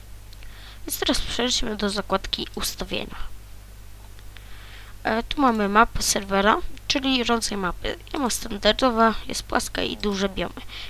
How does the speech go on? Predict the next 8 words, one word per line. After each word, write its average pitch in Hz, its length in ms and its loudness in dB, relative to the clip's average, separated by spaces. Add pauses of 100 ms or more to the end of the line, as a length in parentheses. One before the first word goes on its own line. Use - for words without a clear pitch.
Wioski - 240 2
N 214 100 4
P - 140 -4
C, 262 420 8
Nether, 214 420 6
latanie, 196 580 4
P - 180 -4
V 190 240 -4